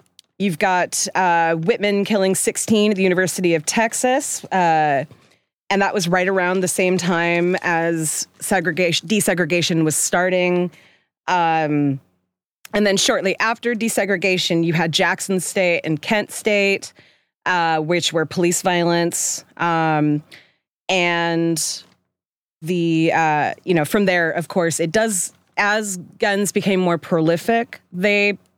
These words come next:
there became more, but most of the, uh, shootings that happened past that,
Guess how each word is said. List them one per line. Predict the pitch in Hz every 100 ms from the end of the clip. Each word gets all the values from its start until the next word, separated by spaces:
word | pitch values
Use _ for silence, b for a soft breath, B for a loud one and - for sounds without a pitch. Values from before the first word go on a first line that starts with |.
| _
there | 202 196
became | 185 - 202 185 170
more, | 196 180 185
but | 175 160
most | 170 170 -
of | - 170 156
the, | 165 156 151 151 B B B B _ _
uh, | - 143 - -
shootings | - - 208 180 175 151
that | 160
happened | 165 156 170 151 147 143 _ _ _ _ _ _
past | - 170 175 -
that, | 233 247 277